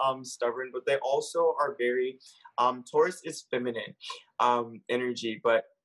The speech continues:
at the same time, they kinda do have that assertiveness about them. Um, they are very beautiful individual.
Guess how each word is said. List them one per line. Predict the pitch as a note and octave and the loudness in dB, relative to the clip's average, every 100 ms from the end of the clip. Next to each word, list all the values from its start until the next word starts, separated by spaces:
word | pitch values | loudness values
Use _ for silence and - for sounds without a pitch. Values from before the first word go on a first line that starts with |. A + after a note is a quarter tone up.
| _ _ _ _ _ - | _ _ _ _ _ 0
at | D3+ | 0
the | F3+ | 0
same | E3 D#3 D3 | 0 2 0
time, | C#3+ C3+ B2+ B2+ B2+ | 0 0 2 0 0
they | B2 | -2
kinda | C3 C3 | 0 -4
do | B2+ B2 A#2+ | -2 0 2
have | A2+ A2 | 2 0
that | G#2+ | 0
assertiveness | A2 - A2+ A2 A2 A2 - | -2 2 2 2 -2 -6 -4
about | G#2 G#2 - | 0 0 0
them. | - - - - - - | -4 -6 -8 -10 -10 -2
Um, | - B2 B2+ | 2 2 2
they | C3 | 2
are | C3+ B2+ | 4 4
very | B2+ C#3+ | 4 2
beautiful | B2+ A2+ A#2+ B2 A2+ A2+ | -2 0 2 2 4 2
individual. | A2 A2 G#2+ G#2+ G#2+ - | 2 -4 -4 -2 -2 -2